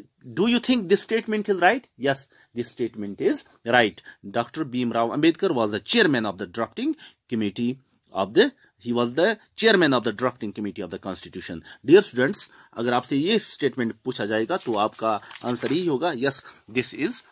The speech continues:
right statement।" चलो ठीक है, हम और एक स्टेटमेंट पे आ जाते हैं, और एक क्वेश्चन पे यहाँ पे आ जाते हैं। Dear students, in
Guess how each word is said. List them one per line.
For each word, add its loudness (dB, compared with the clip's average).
right 2
statement।" -10
चलो 4
ठीक -10
है, -2
हम -2
और 6
एक 2
स्टेटमेंट 0
पे -4
आ 2
जाते -6
हैं, -6
और 2
एक 0
क्वेश्चन -4
पे -4
यहाँ 0
पे -4
आ 0
जाते -8
हैं। -12
Dear 6
students, 0
in 4